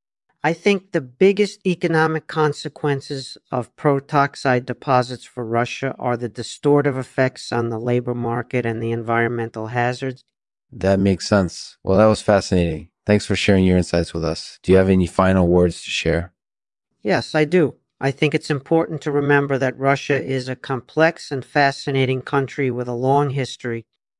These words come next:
Speaker 1: It's also important to understand the economic consequences of Russia's actions in order to better understand Russia's place in the world.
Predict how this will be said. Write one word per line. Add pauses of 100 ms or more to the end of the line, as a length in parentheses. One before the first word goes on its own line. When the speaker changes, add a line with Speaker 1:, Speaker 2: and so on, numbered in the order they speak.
(200)
Speaker 1:
It's
also
important
to
understand
the
economic
consequences
of
Russia's
actions
in
order
to
better
understand
Russia's
place
in
the
world.